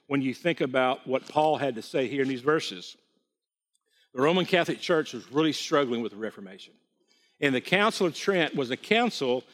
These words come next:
that lasted over three hundred years. And, and Pope Pius the fourth, I think he was, he, he, he resided as the Pope for a long time.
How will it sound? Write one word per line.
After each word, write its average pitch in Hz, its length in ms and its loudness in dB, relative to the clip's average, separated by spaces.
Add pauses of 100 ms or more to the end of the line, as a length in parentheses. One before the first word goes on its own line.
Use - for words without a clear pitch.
(220)
that 160 140 0
lasted 208 460 2
over 147 220 2
three 202 340 -4
hundred 208 380 -2
years. 117 640 -16 (540)
And, 147 380 2
and 143 240 2
Pope 208 400 2 (260)
Pius 208 580 2
the 151 120 -4
fourth, 180 560 2
I 120 100 -2
think 135 220 -6
he 123 120 -10
was, 123 440 2 (420)
he, 190 120 0
he, 190 380 -2
he 165 320 -4
resided 151 640 2
as 127 140 -2
the 117 100 -10
Pope 180 320 2
for 147 100 0
a 131 80 2
long 160 240 2
time. 180 460 2